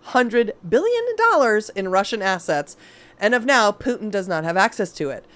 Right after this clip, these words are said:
This has caused the ruble to be utterly destroyed. Unfortunately for the Russian people, they literally have no economy right now.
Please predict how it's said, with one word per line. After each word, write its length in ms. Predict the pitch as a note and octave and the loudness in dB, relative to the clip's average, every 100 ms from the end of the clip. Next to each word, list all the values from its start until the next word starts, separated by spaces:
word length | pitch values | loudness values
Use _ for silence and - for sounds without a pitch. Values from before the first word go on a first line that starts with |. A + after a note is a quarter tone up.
| - - - | -20 -20 -2
This 180 | G3+ C4 | -2 -2
has 140 | B3 | -2
caused 320 | B3+ A3 F#3+ | 2 2 2
the 80 | G3 | -2
ruble 360 | G3+ D4+ A3 G#3 | 0 2 2 0
to 120 | F#3+ | -4
be 160 | F#3+ - | -4 -2
utterly 320 | F3+ F3+ F3 | -2 -2 -4
destroyed. 540 | E3 - F3+ D#3+ C#3 | -6 -8 -4 -4 -4
Unfortunately 680 | D#3 - D4 D#4+ C#4+ A#3 A3 | -8 -4 -2 -2 -4 -2 -4
for 140 | G#3 | -2
the 100 | F#3+ | -2
Russian 300 | F3+ E3+ F#3 | -2 -2 -6
people, 340 | F3 E4 A#3 G3 | -6 -4 -2 -2
they 140 | F#3+ | -2
literally 460 | F3+ G#3+ A#3+ A3 A3 | -2 -2 0 -2 -4
have 260 | F#3+ - | -6 -6
no 240 | A#3 G3 F3+ | -4 0 -2
economy 480 | F#3 G3 F3+ F#3+ E3+ | 0 -2 0 -2 -2
right 200 | D#3 A#2+ | -4 -6
now. 280 | D3 A#2 | -10 -12